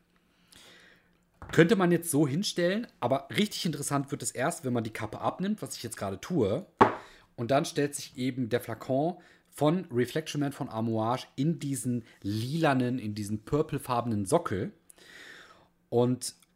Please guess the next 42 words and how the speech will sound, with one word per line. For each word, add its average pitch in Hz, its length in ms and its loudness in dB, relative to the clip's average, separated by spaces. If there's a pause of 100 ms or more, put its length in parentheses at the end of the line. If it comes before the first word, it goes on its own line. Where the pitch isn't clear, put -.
(160)
ich - 120 -8
weiß 139 140 0
nicht, 110 140 -8
also 110 140 -4
der 120 120 2
Flakon 143 480 -2
mit 135 280 0
dem 139 120 2
Deckel, 127 440 0
der 107 160 -2
ja 104 120 4
diesen 101 220 -6
Schwertgriff - 560 -4
darstellen 110 540 -4
soll, 107 340 2 (380)
im 107 120 -4
Silber 110 380 2
gehalten, 104 800 -4
an 104 140 -4
der 104 120 -2
Seite 98 380 -2
auch 110 180 -10
noch 104 120 -12
das - 180 -10
silberne, 98 540 -4 (460)
äh, 98 260 0
das - 200 -8
goldene 110 320 2
Logo 117 340 2
von - 200 -6
Amouage 107 560 -2
direkt 101 260 -6
in 104 120 -6
der 98 100 -4
Mitte, 95 340 -4
das - 220 -8
reflektiert - 640 -8
alles, 101 380 -6
das - 140 -10
sieht - 200 -12
schön - 400 -4
aus. 98 400 -6